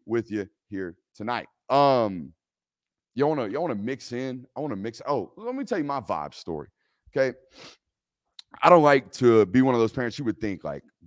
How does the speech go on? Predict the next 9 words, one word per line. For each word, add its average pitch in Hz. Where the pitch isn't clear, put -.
"Hey, 85
Brooks, 110
big 104
film 98
guy, 95
Brooks, 101
big -
football 92
guy. 87